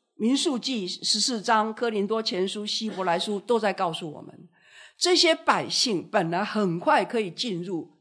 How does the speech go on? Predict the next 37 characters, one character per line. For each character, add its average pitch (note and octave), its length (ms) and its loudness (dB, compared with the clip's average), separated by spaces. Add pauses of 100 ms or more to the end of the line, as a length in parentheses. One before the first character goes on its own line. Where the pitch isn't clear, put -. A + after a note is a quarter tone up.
迦 G#3 160 2
南 F3 180 0
美 D#3 160 -6
地， - 280 -18 (360)
只 - 260 -4
因 E4+ 240 4
为 D#4 140 6
探 A3+ 320 2
子 F3+ 160 -2
回 F#3+ 200 0
来 F3 120 2
报 F#3 260 2
恶 D3+ 200 -4
信， - 320 -10 (640)
所 B3+ 160 2
以 B3 40 4
他 A#3+ 140 2
们 F#3 180 0
不 D#3+ 160 -8
信。 D#3 340 0 (320)
于 F#3+ 160 0
是 A3 320 4 (580)
去 G#4 200 6
了 D#4+ 80 10
四 D4 200 8
十 C4+ 160 6
天， C4+ 380 6 (360)
神 A#3 240 6
说 C4+ 420 4
一 E4+ 80 4
天 D4 500 6 (960)
顶 F#3+ 220 6
一 A#3+ 120 4
年， E3 420 -4 (880)
于 G3+ 120 -6
是 G3+ 260 0
很 E3 400 -4